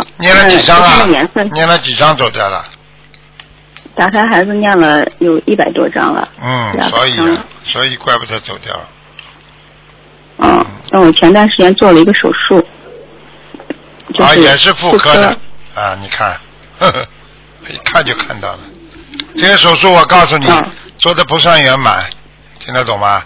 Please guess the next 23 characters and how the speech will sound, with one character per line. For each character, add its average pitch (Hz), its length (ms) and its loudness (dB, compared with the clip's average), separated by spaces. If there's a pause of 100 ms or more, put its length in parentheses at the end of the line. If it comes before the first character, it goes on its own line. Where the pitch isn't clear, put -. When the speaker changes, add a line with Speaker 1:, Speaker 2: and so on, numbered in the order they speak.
(1600)
Speaker 2:
哦。 185 480 -6 (180)
Speaker 1:
啊， 107 400 -4 (1120)
你 135 180 -4
自 285 220 -2
己 151 100 -2
没 147 160 2
感 135 240 2
觉 113 180 0
啊？ 104 220 0 (840)
我 120 120 -8
告 156 180 2
诉 147 140 -2
你， 120 260 -4 (360)
这 160 120 -4
手 165 200 -2
术 185 140 0
做 185 200 0
完 165 180 4
之 170 140 -4
后， 175 160 2
你 151 120 0
整 135 200 -4
天 160 300 0